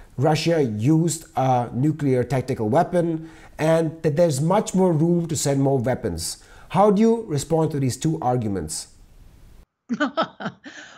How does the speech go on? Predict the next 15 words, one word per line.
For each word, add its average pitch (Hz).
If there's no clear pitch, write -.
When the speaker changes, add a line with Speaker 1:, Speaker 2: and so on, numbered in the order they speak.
Speaker 2:
Well, 226
uh, 214
nuclear 294
winter 262
is 202
global. 185
Um, 185
so 185
it's, 214
it's 220
when 240
the 233
debris 233
goes 220
up 202